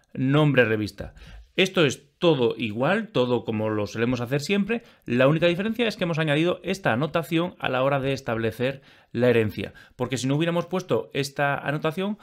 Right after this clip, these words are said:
por defecto tendríamos una herencia con discriminador, que es otro tipo de herencia. Bien,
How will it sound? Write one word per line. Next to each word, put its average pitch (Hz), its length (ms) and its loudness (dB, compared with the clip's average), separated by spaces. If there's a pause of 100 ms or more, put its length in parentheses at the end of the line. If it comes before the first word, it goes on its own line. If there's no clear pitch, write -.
(280)
por 160 180 4
defecto 170 680 -2 (100)
tendríamos 143 540 0
una 151 160 2
herencia 175 360 0
con 185 220 4
discriminador, 160 800 0
que 113 80 -6
es - 220 -6
otro 123 280 0
tipo 110 280 -4
de 95 60 -6
herencia. 98 340 -12 (540)
Bien, 113 200 -2